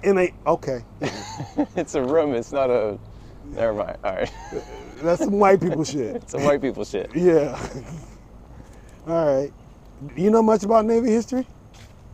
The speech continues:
Speaker 2: A little bit.
Speaker 1: What do you study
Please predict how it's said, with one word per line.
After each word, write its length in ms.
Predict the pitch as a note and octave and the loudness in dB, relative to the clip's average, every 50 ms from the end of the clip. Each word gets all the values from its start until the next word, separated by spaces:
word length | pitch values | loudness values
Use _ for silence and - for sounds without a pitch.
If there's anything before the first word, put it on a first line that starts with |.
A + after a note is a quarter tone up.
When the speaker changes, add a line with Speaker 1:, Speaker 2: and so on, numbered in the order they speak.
| - - - - - - | -20 -20 -20 -20 -16 -8
Speaker 2:
A 200 | - - C3+ C3+ | -2 2 2 4
little 260 | A#2+ G#2+ G#2 A2 B2+ B2+ | 4 4 2 0 0 0
bit. 340 | G2+ G2 G2+ G2+ A#2 - - - - - - - - - - - - - - - - - | 2 2 2 2 0 -4 -10 -16 -20 -20 -20 -20 -20 -20 -20 -20 -20 -20 -20 -18 -4 4
Speaker 1:
What 140 | E3 A3 | 6 8
do 60 | C#4 D#4+ | 10 10
you 120 | F4 E4 | 10 10
study 420 | - - - E3+ D#3+ D#3 C3+ A2 | 8 4 2 4 4 4 2 -2